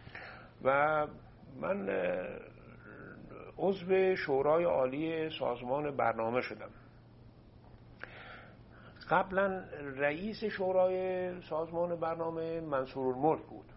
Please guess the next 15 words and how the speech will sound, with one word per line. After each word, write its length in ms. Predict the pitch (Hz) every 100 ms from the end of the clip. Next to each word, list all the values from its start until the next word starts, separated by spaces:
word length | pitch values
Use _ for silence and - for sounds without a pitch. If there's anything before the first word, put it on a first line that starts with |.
| - - -
او 120 | 151
رو 100 | 165
برداشته 540 | 143 127 120 117 - 139
بودنش 880 | 180 175 175 170 170 170 170 - - - - - - - 123
و 40 | 147 185 190 175
آقای 480 | - 139 147 160 175 160
حسین، 400 | 143 143 143 143
احمد 420 | 139 139 135 135
حسین 200 | - 131
خان 240 | 131 160
عدل 340 | 156 156 165 123
رو 120 | 120
گذاشتن 380 | 110 110 110 120
اونجا. 300 | 107 101
اه، 40 | 120